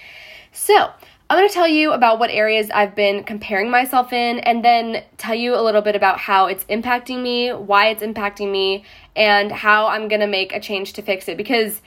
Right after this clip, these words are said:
this, this po-, podcast isn't my success story yet of how I overcame these comparisons, because honestly, they're probably at their highest point right now. And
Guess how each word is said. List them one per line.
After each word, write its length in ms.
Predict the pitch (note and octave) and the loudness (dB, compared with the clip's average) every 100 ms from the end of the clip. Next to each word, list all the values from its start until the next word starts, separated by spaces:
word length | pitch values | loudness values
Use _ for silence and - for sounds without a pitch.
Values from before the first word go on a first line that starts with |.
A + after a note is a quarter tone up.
| _ - | _ -4
this, 240 | D#4 D4+ - - | -4 -4 -10 -6
this 320 | C#4+ D4 - | -4 -4 -8
po-, 200 | - - C#4+ - | -10 -12 -12 -2
podcast 560 | A#3+ A#3 C4+ C#4 C#4+ | 0 2 2 0 0
isn't 160 | A#3+ C4 | -4 0
my 100 | A3+ | 0
success 380 | G#3+ - G3 G3 | -2 -2 -2 -2
story 260 | F3+ D3+ | -4 -2
yet 180 | D3 A#2+ | 0 0
of 100 | G3+ | 0
how 180 | G#3 F#3 | 2 2
I 100 | F3 | 2
overcame 420 | F#3 F3+ G#3 F3+ | -4 -6 -6 -8
these 140 | F3 | -8
comparisons, 560 | - G3 G3+ F#3 F#3 F3+ | -8 -8 -8 -8 -10 -14
because 380 | G#3+ A#3+ A3 G#3+ - - _ _ _ _ - | -8 -2 -2 -4 -16 -20 _ _ _ _ 2
honestly, 340 | B3 C#4 E4 | 2 2 -2
they're 100 | C#4+ | -2
probably 400 | C#4+ A#3+ B3 C4 | 0 2 4 2
at 220 | - G#3 A3 | 2 2 2
their 120 | G#3+ | -2
highest 420 | G#3+ G3 G3 - | 2 2 2 -4
point 280 | - G3+ E3 | -6 -6 0
right 220 | F#3 D3+ | -2 0
now. 380 | F3+ D3+ G#2+ F#2+ | -2 -2 -2 -2
And 360 | A3 G#3+ G#3 | -2 -2 -4